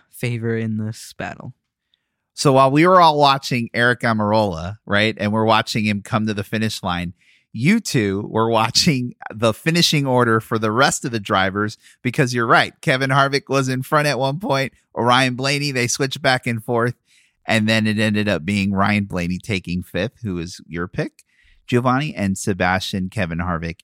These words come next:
Speaker 2: in sixth. So you did get points, but you missed out on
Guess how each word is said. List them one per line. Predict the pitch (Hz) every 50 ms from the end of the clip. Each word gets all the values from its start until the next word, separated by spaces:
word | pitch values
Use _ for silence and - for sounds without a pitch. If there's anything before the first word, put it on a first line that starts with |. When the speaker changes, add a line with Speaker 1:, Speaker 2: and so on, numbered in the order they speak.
| _
Speaker 2:
in | - 98 95 90
sixth. | - - - - 60 - - -
So | - 90
you | 90 90 98 120
did | 135 160 180 185 185
get | 202 202 196 -
points, | - 170 143 123 117 117 - -
but | - - 95 - -
you | 107 92
missed | 90 92 90 - - - _ _ -
out | 95 98 92 90 - _ _
on | - 98 95 90 92 87